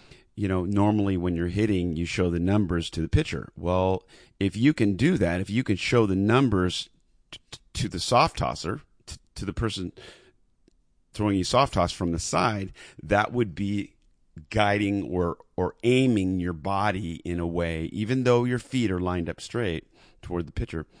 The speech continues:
that would be, you know, over rotating because it is a drill and you're just trying to access the feel of hitting it hard farther back because your depth is being forced farther back.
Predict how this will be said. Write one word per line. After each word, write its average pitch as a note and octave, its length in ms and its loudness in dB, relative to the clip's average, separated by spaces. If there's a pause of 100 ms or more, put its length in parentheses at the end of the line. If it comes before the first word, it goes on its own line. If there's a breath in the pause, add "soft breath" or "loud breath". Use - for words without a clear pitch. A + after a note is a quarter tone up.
(540 loud breath)
that G#2 140 2
would G2 180 -2
be, F#2+ 380 -2
you G2 260 -4
know, F2+ 180 -2
over G#2+ 260 6
rotating F#2+ 640 0
because D3 380 -4
it D3+ 100 -2
is D#3 160 -2
a D#3+ 40 -4
drill B2 460 0
and F2 160 -6
you're F#2 80 -6
just D#3 280 -10
trying C#3 320 -6
to - 200 -10
access G2+ 540 -8
the F2+ 100 -14
feel F2 680 -4 (260 loud breath)
of - 140 -14
hitting E2 240 -6
it D#2 100 -8
hard D#2 500 -8 (500 loud breath)
farther F2 600 -4
back F#2+ 500 -2
because F2 460 -6 (1080)
your F2+ 280 -8 (180)
depth - 340 2
is D#2 140 -6
being E2 460 -4
forced - 920 -6 (240)
farther D#2+ 340 -4
back. F#2+ 480 -10